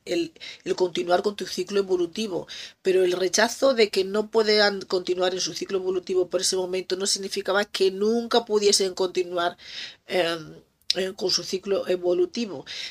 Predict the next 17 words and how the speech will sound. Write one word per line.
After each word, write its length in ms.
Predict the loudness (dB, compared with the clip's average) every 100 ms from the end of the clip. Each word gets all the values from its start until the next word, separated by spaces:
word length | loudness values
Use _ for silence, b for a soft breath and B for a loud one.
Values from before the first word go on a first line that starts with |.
| B
sino 640 | 2 2 2 0 0 -2
que 280 | -2 2 2 2
en 200 | 2 6
ese 240 | 6 6
momento, 580 | 2 0 0 0 -2 0
acorde 440 | 0 2 4 4 4
con 120 | 2
su 60 | 2
situación, 500 | 2 2 2 2 4
con 100 | 2
sus 160 | 2
energías 560 | -4 -6 -4 0 2 2
y 60 |
con 160 | 0 -4
las 160 | -4 -4
cosas 340 | -2 0 0
que 360 | 0 -2 -2